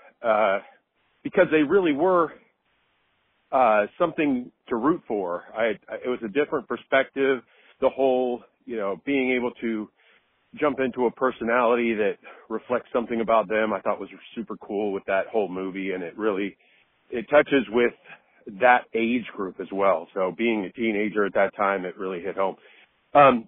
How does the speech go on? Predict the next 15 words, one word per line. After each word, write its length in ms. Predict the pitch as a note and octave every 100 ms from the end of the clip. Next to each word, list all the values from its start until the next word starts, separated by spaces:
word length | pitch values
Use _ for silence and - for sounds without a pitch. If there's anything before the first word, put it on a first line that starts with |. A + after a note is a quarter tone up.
| -
I 60 |
only 160 | F3+ F3+
had, 140 | E3+ -
uh, 80 | D3+ -
one 180 | F3+ G3+
other 160 | E3+
comment, 500 | - D3+ C#3+ G2+ F#2+ - _ _ _ _
and 120 | A#2+
that 180 | C3 D3
is, 200 | C3+ A2+ - _ _ _ _ _ _
I 100 | A2
hope 220 | - G3 -
you 100 | F3
haven't 420 | E3 E3+ D3+ C#3+
watched 300 | C3 C#3 C#3